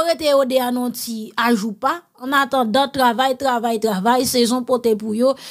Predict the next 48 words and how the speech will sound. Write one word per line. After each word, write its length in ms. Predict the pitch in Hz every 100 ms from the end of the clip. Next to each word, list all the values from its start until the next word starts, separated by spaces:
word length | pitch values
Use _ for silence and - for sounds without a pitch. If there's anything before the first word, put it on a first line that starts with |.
| -
yo 120 | 233
vin 160 | 254 254
acheter 320 | 240 - 226
l'autre 280 | 220 214 -
terre 200 | 254 247
fait 260 | 247 214
kay 240 | 262 254 226
et 40 |
cetera. 520 | - 240 226 220 240
Yo 160 | 254 269
fait 180 | - 240
ti 160 | 254
progrès 400 | - 220 208 254
petit 380 | 254 247 - -
là, 200 | 247 285 - -
yo 140 | 311 320
pas 140 | 330
choisi 400 | - 285 247 277
faire 420 | - 254 233 220 202 -
l'autre 380 | 254 311 349 _
pour 200 | - 302
que 200 | 339 320
yo 100 | 294
pas 180 | 269 269
vin 140 | 262 277
en 120 | 269
pile 160 | - 403 427
non 180 | 427 403
mais 140 | 349 359
yo, 80 | 392 -
yo 140 | 285 262
façon 320 | 269 262 269
pour 140 | 233
yo 80 | 226
pas 180 | 202 294
ka 220 | 254 226
occuper 440 | 202 202 175 220 190
yo. 140 | - _ _ _ _ _ _ _ _
Donc, 320 | 240 403 403 -
les 80 | 220
premiers 580 | 302 403 - 880 415 381
petits 180 | - 359
moun 220 | 311 285
nan 160 | 285 254
pral 240 | 269 269
gen 200 | 269 269
quatre 320 | 285 240 233 285
ans, 160 | 339